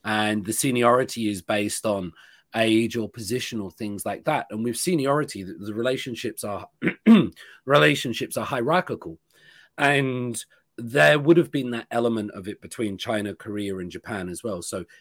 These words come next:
individual relationships are hierar-, hierarchi-,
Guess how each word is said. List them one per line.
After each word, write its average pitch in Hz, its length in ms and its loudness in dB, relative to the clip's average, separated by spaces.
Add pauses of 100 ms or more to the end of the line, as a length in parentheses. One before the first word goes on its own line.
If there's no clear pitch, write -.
(140)
individual 175 580 6
relationships 175 680 2
are 160 80 0
hierar-, 143 380 -4 (140)
hierarchi-, 117 640 -8